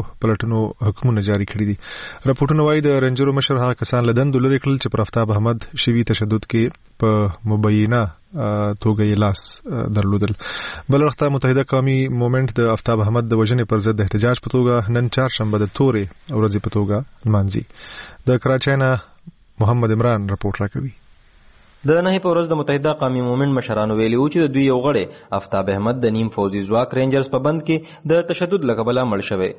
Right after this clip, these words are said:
Speaker 2: خو د رینجرز ویاند ویلي وو چې د هغه مرګ د زړه د دورې له کبله شوی و. نن د چهارشنبې په ورځ د پاکستان د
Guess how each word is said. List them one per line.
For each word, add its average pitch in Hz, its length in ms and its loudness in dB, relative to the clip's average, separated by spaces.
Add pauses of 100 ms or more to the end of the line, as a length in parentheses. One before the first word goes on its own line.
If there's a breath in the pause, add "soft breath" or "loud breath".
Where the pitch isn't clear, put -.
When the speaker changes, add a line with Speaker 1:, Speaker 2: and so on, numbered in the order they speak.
(140)
Speaker 2:
خو 110 80 -2
د 104 40 0
رینجرز 98 400 0
ویاند 98 280 0
ویلي 135 180 2
وو 143 120 2 (240 loud breath)
چې - 100 -2
د 156 60 2
هغه 156 240 0
مرګ 160 240 0
د 139 160 0
زړه 151 100 -2
د 110 180 -6
دورې 123 240 2
له 101 60 0
کبله 104 400 -2
شوی 95 320 -2
و. 92 200 0 (160)
نن 98 140 0
د 98 60 -4
چهارشنبې 101 460 0
په 101 160 0
ورځ 127 160 0 (180)
د 160 220 2
پاکستان 170 400 -2
د 170 60 0